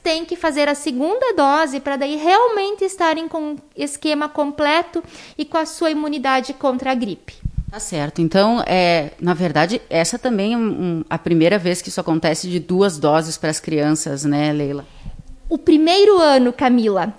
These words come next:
Speaker 1: a, o primeiro, a primeira vez é a primovacinação que a gente chama de crianças, sempre tem que fazer duas doses.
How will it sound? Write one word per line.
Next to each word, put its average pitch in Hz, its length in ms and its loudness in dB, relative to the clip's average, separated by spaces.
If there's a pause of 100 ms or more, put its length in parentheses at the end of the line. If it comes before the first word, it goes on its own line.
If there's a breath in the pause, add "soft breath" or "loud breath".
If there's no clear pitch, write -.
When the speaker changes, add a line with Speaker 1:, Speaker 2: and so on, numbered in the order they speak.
(160)
Speaker 1:
a, 254 200 -2
o 302 80 -2
primeiro, 427 760 4
a - 60 0
primeira 359 400 2
vez 285 400 0
é 262 80 0
a 247 60 -2
primovacinação 311 920 0
que 294 120 -4
a - 20 -4
gente 262 220 -8
chama 277 400 0
de 262 80 -2
crianças, 269 920 0 (200 loud breath)
sempre 415 400 0
tem 359 180 -2
que - 80 -16
fazer 320 240 0
duas 294 240 0
doses. 196 480 -2